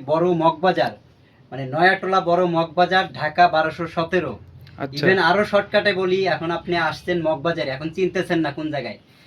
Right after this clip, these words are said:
Speaker 1: এটা হচ্ছে মগবাজার মধুবাগ মাঠ। মধুবাগ মাঠ থেকে আপনি কাউকে জিজ্ঞেস করলেই দেখা দিবে মেরিস ফ্যাশন কোনটা।
Speaker 2: আর তারপরে এখানে স্ক্রিনে দেওয়া নাম্বারে চাইলে আপনারা যোগাযোগ
Speaker 1: জি, জি,
Speaker 2: করে
Speaker 1: জি।
Speaker 2: আসতে পারবেন।
Speaker 1: জি।
Speaker 2: আহ,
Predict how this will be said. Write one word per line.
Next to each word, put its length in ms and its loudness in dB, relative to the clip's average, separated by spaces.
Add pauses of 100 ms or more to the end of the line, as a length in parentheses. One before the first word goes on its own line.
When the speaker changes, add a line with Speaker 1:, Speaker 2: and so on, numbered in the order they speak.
(160)
Speaker 1:
এটা 260 0
হচ্ছে 340 -4
মগবাজার 640 0
মধুবাগ 440 0 (100)
মাঠ। 260 -4 (760)
মধুবাগ 440 -2
মাঠ 240 -2 (180)
থেকে 280 0
আপনি 380 0
কাউকে 420 -6
জিজ্ঞেস 460 -8
করলেই 320 -2
দেখা 320 -2
দিবে 180 -4
মেরিস 340 -8
ফ্যাশন 260 -10
কোনটা। 360 -10 (500)
Speaker 2:
আর 120 2
তারপরে 460 6
এখানে 360 6
স্ক্রিনে 320 4
দেওয়া 220 6
নাম্বারে 380 4
চাইলে 240 6
আপনারা 220 2
যোগাযোগ 320 4
Speaker 1:
জি, 60 0
জি, 0 -
Speaker 2:
করে 120 4
Speaker 1:
জি। 40 8
Speaker 2:
আসতে 240 0
পারবেন। 280 4
Speaker 1:
জি। 480 -14
Speaker 2:
আহ, 680 0